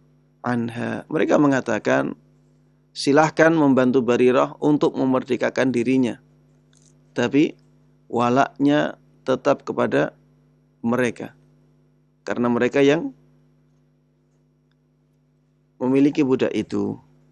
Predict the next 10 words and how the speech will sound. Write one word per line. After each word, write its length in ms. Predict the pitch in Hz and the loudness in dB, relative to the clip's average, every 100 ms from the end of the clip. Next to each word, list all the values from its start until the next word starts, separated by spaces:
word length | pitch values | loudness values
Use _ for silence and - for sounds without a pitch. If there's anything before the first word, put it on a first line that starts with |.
| _ _ | _ _
Ya, 160 | 110 110 | -4 -4
hak 300 | 110 131 - | -2 -4 -2
wala, 320 | 113 117 113 - | -2 0 -2 -6
yaitu 320 | 110 87 113 110 | -10 -8 -8 -4
hak 240 | 123 - _ _ _ _ _ _ _ | -4 -4 _ _ _ _ _ _ _
karena 240 | 120 117 127 | -4 0 2
memerdekakan 720 | 120 107 101 107 104 127 147 _ _ _ _ - | 2 0 -2 -4 -2 -2 -2 _ _ _ _ -6
budak. 400 | 107 95 107 - _ _ _ _ _ _ _ _ _ _ _ _ _ _ _ _ _ _ _ _ _ _ _ _ _ _ _ 127 | -4 0 -2 -2 _ _ _ _ _ _ _ _ _ _ _ _ _ _ _ _ _ _ _ _ _ _ _ _ _ _ _ 2
Dia 160 | 180 | 4
berkata, 560 | 165 135 120 - 127 - | 4 2 0 0 -2 -4